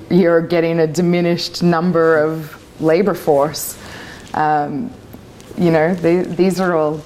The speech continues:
things that you need to think about in a growing industry. Is it going to continue to satisfy, um, just one, one price of single grape variety?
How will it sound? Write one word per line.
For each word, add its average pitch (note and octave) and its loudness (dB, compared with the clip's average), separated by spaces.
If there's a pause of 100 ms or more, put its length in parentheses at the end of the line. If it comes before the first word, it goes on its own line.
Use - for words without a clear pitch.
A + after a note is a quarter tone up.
(600)
things D#3 2
that - -2
you E3 0
need D3+ 2
to - -4
think G#3 0
about C#3 -2
in G#2+ -4
a A#2 -2
growing A2 -2
industry. D#3 2 (160)
Is D#3+ 0
it D3+ 2
going D#3 2
to D#3 0
continue D#3+ 2
to D3+ 4
satisfy, D3+ -2 (500)
um, D3 2
just - -2
one, D3 2 (360)
one D3 0
price - -6
of C#3 -2 (260)
single - -2
grape - -4
variety? E2+ -4